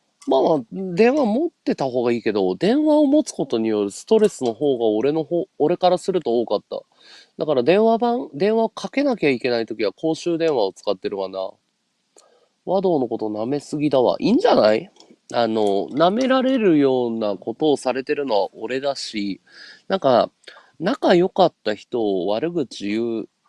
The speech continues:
のって俺はダメだと思ってるの。愛情がある配信上のネタでディスだったらいいんだけど、本気で言ってるんでしょ？多分十四号さんが怒ってるってことは、海宝が俺のこと本気で、あの、踏み台とか言ってるわけでしょ？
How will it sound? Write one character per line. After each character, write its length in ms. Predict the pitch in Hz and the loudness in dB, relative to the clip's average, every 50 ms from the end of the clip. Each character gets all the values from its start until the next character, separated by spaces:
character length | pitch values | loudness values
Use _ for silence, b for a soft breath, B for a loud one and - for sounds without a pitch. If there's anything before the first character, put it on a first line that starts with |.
| _ _ _ _ _ _ _ _ _ _ _ _ - | _ _ _ _ _ _ _ _ _ _ _ _ -10
の 160 | 110 104 98 | -8 -6 -8
っ 60 | - | -6
て 120 | _ - | _ -4
俺 200 | 92 95 120 185 | -2 -2 0 0
は 40 | 208 | -2
ダ 220 | 175 - - 117 135 | -2 -4 -6 -4 -2
メ 100 | 175 196 | -2 0
だ 160 | 208 170 117 | 0 0 0
と 80 | - | -2
思 180 | 101 104 101 101 | -4 -4 -4 -6
っ 40 | - | -6
て 140 | _ - 90 | _ -8 -8
る 80 | 87 | -6
の。 120 | 85 85 - | -8 -10 -6
愛 240 | - 151 180 226 247 | -2 2 2 2 2
情 200 | 240 269 302 294 | 2 0 0 2
が 120 | 247 294 302 | 2 2 2
あ 40 | |
る 100 | 254 135 | 2 2
配 220 | - - 147 160 180 | 0 0 0 0 0
信 200 | - 202 214 208 | -2 -4 -4 -4
上 180 | 185 208 208 | -2 -2 -2
の 60 | 202 196 | -2 -2
ネ 160 | 190 185 175 | -2 -2 0
タ 100 | 190 185 | 0 0
で 80 | 180 | 0
デ 120 | 143 139 185 | 0 -2 -2
ィ 40 | 180 | -2
ス 140 | - - | -2 -2
だ 60 | 147 117 | -4 -2
っ 40 | |
た 140 | - - 98 | -2 -4 -6
ら 60 | 101 | -6
い 60 | 104 107 | -6 -6
い 40 | |
ん 40 | 101 | -6
だ 100 | 101 92 | -8 -10
け 100 | 87 95 | -10 -8
ど、 260 | 90 98 98 87 78 - b b b b b b b | -4 -4 -4 -4 -4 -8 b b b b b b b
本 260 | b - 226 254 262 - | b 2 2 2 4 2
気 100 | 277 254 | 2 2
で 80 | 285 | 2
言 140 | 285 277 277 | 2 0 0
っ 20 | |
て 160 | - - - 285 | -2 -2 -2 -2
る 80 | 285 | 0
ん 40 | 262 | -2
で 60 | 170 | -4
し 100 | - - | -4 -4
ょ？ 140 | 98 87 90 | -4 -4 -2
多 140 | - 120 104 | 0 -2 -2
分 160 | 101 101 95 | -2 -2 -6
十 220 | 90 107 104 104 | -4 -4 -2 0
四 200 | 107 110 107 110 | 0 0 -2 -2
号 140 | 95 95 95 | -2 -2 -2
さ 140 | 92 - 98 | -2 -4 -4
ん 80 | 92 87 | -4 -4
が 80 | 87 | -4
怒 220 | 85 85 - 101 92 | -4 -4 -2 -4 -4
っ 40 | |
て 160 | - - - 87 | -4 -4 -8 -6
る 80 | 85 87 | -6 -8
っ 20 | |
て 80 | - - | -12 -12
こ 80 | 95 - | -10 -8
と 60 | - | -8
は、 40 | 85 | -6
海 240 | - - 180 202 190 | -4 -2 -2 0 -2
宝 220 | - - 113 101 | 0 0 -2 0
が 120 | - 120 107 | 2 2 2
俺 180 | 101 98 113 | 2 2 0
の 100 | 131 147 | -2 -4
こ 100 | - 143 | -4 -6
と 60 | 107 | -8
本 300 | 98 101 120 127 135 143 | -8 -6 -4 -4 -4 -6
気 100 | - 156 | -6 -8
で、 320 | 147 170 185 180 139 - - b b b b b b b b b b b b b b b _ _ - | -6 -4 -4 -4 -4 -6 -8 b b b b b b b b b b b b b b b _ _ -4
あ 200 | 131 107 104 104 | -2 0 0 0
の、 160 | 101 95 95 | 0 -2 -4
踏 160 | - - - 113 | -6 -4 -4 -2
み 140 | 113 117 110 | -2 0 4
台 220 | 120 117 117 113 | 4 4 4 4
と 100 | - - | 2 -2
か 120 | - 90 90 | -2 -2 -2
言 100 | 87 85 | -2 -2
っ 20 | |
て 160 | - _ - | -6 _ -6
る 100 | 85 90 | -4 -2
わ 80 | 92 87 | -2 -2
け 60 | 82 | -4
で 60 | 76 | -6
し 80 | - - | -8 -10
ょ？ 140 | 64 - | -10 -10